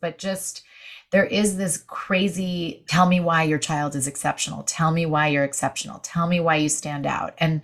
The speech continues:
I actually remember I had an essay question for one of the preschools, 'cause I was in New York City at the time, which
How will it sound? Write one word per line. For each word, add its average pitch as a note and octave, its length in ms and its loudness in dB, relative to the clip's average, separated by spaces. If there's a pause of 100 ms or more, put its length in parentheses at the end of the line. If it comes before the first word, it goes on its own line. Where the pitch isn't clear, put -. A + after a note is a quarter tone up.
I G#3+ 160 6
actually C#4 320 4
remember E3 680 0
I E3+ 80 2
had F#3 180 2
an F#3 120 0
essay E3 320 -2
question - 580 -4
for - 140 -4
one D3+ 100 2
of D3 80 0
the C#3 60 -2
preschools, D3+ 680 -2
'cause D#3+ 140 -2
I D#3 80 4
was D3 140 0
in C#3+ 160 -4
New C3+ 80 -4
York C3+ 160 -6
City - 200 -2
at C#3 60 -2
the - 80 -8
time, C#3 240 -4
which C3+ 160 -6